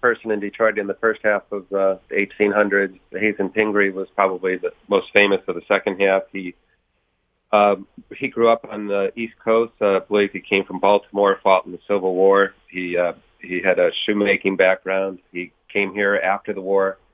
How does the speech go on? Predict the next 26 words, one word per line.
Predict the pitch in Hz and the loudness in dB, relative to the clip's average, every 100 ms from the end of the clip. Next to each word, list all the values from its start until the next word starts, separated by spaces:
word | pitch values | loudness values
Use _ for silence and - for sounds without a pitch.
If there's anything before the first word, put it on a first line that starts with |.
| _ _ _ | _ _ _
having | 101 98 92 | -4 -2 0
heard | 101 95 | -2 -2
good | 101 101 | -4 -2
things | 104 104 - | -2 -2 -2
about | 104 98 - | 0 0 -2
Detroit, | 95 - 101 101 98 - _ _ _ _ _ _ _ - | -10 -4 0 0 0 -6 _ _ _ _ _ _ _ 0
and, | 98 98 | 2 2
uh, | 98 95 | 2 0
was | 95 | 2
able | 107 101 92 | 0 0 -4
to | 98 | -4
partner | - 107 - 101 | 0 0 2 2
with, | 98 - | 2 2
uh, | 101 95 | 2 4
another | 95 101 95 | 4 2 2
gentleman, | 85 95 98 98 98 | 2 2 4 4 4
and | 95 92 | 4 2
they | 92 92 - | 2 2 2
built | 95 - | -2 0
up | 95 - | -2 0
a | 87 | -4
major | 90 98 98 92 | 2 2 4 0
shoe | - 98 95 | -4 -6 -4
company | 95 92 90 90 87 | -2 0 0 0 0
that, | 85 - - | -2 -6 -2
uh, | 87 | 0